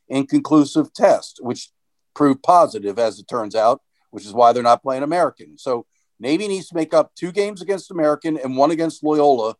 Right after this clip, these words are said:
to complete their South Divisional pod games.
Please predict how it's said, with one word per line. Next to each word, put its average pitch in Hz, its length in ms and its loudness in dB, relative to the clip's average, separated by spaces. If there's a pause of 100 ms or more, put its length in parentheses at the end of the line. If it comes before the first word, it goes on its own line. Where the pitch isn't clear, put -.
(240)
to 135 100 -12
complete 156 600 -2
their 147 140 0
South 147 400 2
Divisional 143 640 -4 (140)
pod 151 340 2
games. 101 440 -18